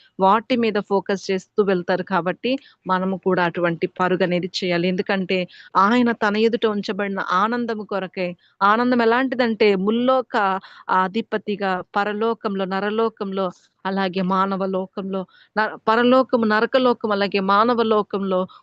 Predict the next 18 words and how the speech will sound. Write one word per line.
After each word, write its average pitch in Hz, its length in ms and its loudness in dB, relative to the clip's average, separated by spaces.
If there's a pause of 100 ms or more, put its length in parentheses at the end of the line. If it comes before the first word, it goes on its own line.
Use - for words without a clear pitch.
(100)
ముల్లోకాలలో 240 840 -2 (360)
ఆయన 185 280 -4
ఒక - 100 -8 (140)
మహిమాన్వితుడిగా, 226 880 0 (440)
అది 294 200 -2 (180)
ఆ 202 100 -2 (140)
యొక్క, 220 200 -4 (440)
ఆ 208 40 4 (100)
సీన్ 320 300 6
దేవుడు 226 280 2
చూశాడు. 208 400 0 (400)
So, 202 100 -4 (100)
సిలువ 285 360 0 (140)
మనుషులకు 247 520 -4
హేయమైనది, 214 640 -6 (360)
అందరికీ 277 460 2
హేయమైనది 214 440 2
అయినప్పటికీ 202 460 -2